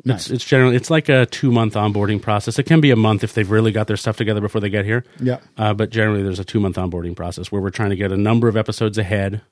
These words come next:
Speaker 1: Mm-hmm.
Speaker 2: 'cause it's never a good idea to record and release in the same week.
Speaker 1: Right.
Speaker 2: 'Cause then if something goes wrong,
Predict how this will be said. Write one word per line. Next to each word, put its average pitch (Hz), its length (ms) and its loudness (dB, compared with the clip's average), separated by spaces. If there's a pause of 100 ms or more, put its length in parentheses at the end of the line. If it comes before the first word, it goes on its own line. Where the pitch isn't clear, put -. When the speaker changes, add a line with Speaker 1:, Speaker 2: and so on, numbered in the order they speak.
(100)
Speaker 1:
Mm-hmm. 117 180 -2
Speaker 2:
'cause 104 120 0
it's 104 140 -6
never 110 220 2
a 104 60 0
good 107 140 -2
idea 101 300 -2
to 98 320 -4
record 104 800 -2
and 101 200 -4
release 101 420 -4
in 104 80 -4
the 101 80 -4
same 101 320 -2
week. 101 340 -2 (100)
Speaker 1:
Right. 110 280 -2 (180)
Speaker 2:
'Cause 107 120 -2
then 107 100 2
if 95 60 -2
something 110 220 -2
goes 98 180 -2
wrong, 101 460 2